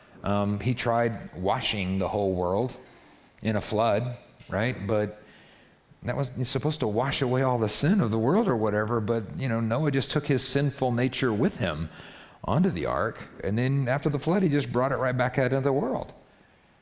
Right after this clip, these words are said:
So God still didn't give up. He tried the law. He tried animal sacrifices to take away the sin of the world, but, man, there just weren't enough sheep because mankind was dirty on the inside,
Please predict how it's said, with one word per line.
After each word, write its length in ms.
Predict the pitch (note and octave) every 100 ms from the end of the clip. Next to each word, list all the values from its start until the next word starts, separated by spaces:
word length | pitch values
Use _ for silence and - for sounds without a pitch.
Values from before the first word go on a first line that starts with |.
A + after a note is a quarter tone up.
| _ _ _
So 240 | - C3 B2
God 260 | C3+ D#3
still 200 | - D#4+
didn't 220 | C4 A#2+
give 160 | G#2 F#2+
up. 160 | E2+ -
He 80 |
tried 380 | C#3+ - D#3 E3
the 80 | F3
law. 420 | E3 E3 G3+ -
He 160 | - A#2
tried 340 | - C#3+ C#3+
animal 440 | - C3 F3 C3 G2+
sacrifices 1000 | A#2 G2 - F#2+ G2+ F#2+ - F2 F2
to 100 | -
take 280 | F#2+ C3 D3+
away 420 | E3 D#3+ D#3+ D#3+
the 140 | D#3 A2+
sin 500 | - D3+ F3 E3+ D#3+
of 80 | C#3
the 100 | D3
world, 520 | C3 A#2 F#2+ E2+ E2+
but, 280 | G2+ G2+ - - - - -
man, 220 | G2 F#3+
there 120 | E3 A2
just 260 | D3 D#3
weren't 220 | - D#3+
enough 220 | E3 D#3 -
sheep 460 | - G3+ D#4 - - - - - - - - - - - - -
because 600 | C3 C#3 C#3+ C#3+ A#2+ A2+ - - - - - - - - _ _ _ _ _ _ _ _ _ _ -
mankind 520 | A#2+ D#3+ D#3 F#3 F#3
was 120 | C3+
dirty 280 | A#2+ D3+ D3
on 100 | B2
the 140 | G#2+
inside, 580 | C#3 A3 - - -